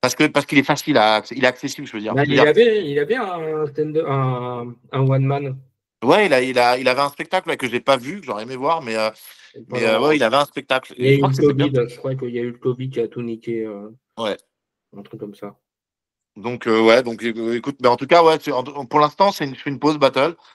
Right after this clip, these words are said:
Speaker 1: pour justement découvrir ça. Je démarre à zéro, je réapprends, euh, et, euh, et voilà. Et après, effectivement, les battles, je pense que je reviendrai. Mais après, je trouve ça intéressant de,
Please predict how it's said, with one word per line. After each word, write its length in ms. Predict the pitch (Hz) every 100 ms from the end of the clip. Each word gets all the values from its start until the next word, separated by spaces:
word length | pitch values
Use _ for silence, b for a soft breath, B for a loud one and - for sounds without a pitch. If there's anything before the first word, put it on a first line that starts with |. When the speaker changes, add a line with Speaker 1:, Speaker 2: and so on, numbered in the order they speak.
| b _
Speaker 1:
pour 80 | 127
justement 380 | 123 - 139 147
découvrir 440 | 139 131 131 135 120
ça. 160 | 147
Je 40 | 127
démarre 240 | 117 117
à 80 | 117
zéro, 420 | 117 127 131 135
je 80 | 131
réapprends, 640 | 110 113 - 123 127 127 117
euh, 100 | 107 b b b b 104
et, 100 | 101
euh, 800 | 98 98 101 98 98 98 98 101
et 120 | 95
voilà. 360 | 90 98 156 190
Et 120 | 117 113
après, 500 | 107 - 147 151 120
effectivement, 460 | 117 110 123 147
les 100 | 123
battles, 320 | 101 104 143
je 80 | 135
pense 160 | - 127
que 80 | 113
je 60 |
reviendrai. 420 | 110 117 135 151 165
Mais 100 | 131
après, 340 | 127 160 180 B B B
je 40 | _
trouve 140 | 147
ça 120 | 139 147
intéressant 480 | 139 151 151 190 180
de, 220 | 135